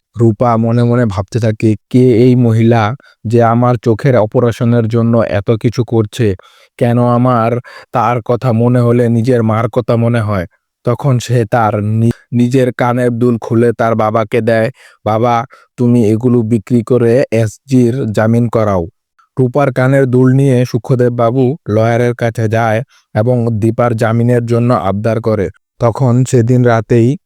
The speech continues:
দীপার জামিন হয়ে যায়। দীপার জামিন হয়ে যাওয়ার পর সুখদেব বাবু তাকে কারাগার থেকে তার বাসায় নিয়ে আসে। তার বাসায় আসার পর দীপা যখন রূপার সাথে কথা বলে,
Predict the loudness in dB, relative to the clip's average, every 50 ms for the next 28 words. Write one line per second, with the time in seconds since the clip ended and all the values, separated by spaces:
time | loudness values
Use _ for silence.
0 | -6 -4 -2 -2 0 0 0 0 0 0 -2 -2 0 0 2 2 2 0 0 0
1 | 0 0 2 2 2 2 2 0 -2 -4 -8 -20 _ _ -6 -4 -2 -2 -2 0
2 | 0 0 0 0 0 0 -2 -2 -2 -2 -2 0 0 0 0 0 0 0 0 0
3 | 0 0 0 0 0 -2 -2 -4 -4 -2 0 0 0 -2 -4 _ _ _ _ _
4 | _ -8 -4 -4 -4 -4 -2 -2 0 2 2 0 0 0 0 0 0 0 -2 -2
5 | 0 -2 -2 -2 -2 -2 -2 0 -2 -2 -6 _ _ _ _ _ -4 -2 -2 0
6 | 0 -2 0 -2 -2 -4 -4 -6 -8 -6 -4 -2 0 2 2 2 0 -2 -2 -4
7 | -2 -2 -2 -2 -2 -2 -2 -2 -2 -2 -2 0 0 0 2 2 0 0 -2 -4
8 | -6 -8 -10 _ _ -2 -2 0 0 0 0 0 -2 -2 0 -2 0 0 -2 -2
9 | -2 -2 -2 -2 -2 -2 0 0 2 2 0 -2 -4 -8 _ -16 _ -4 -2 -2
10 | 0 0 0 0 0 0 0 0 0 0 0 0 0 0 0 -2 -2 -2 -2 -2
11 | -2 -2 -4 -6 -4 -2 -2 -2 0 -2 -4 -2 -2 -2 0 2 2 2 2 2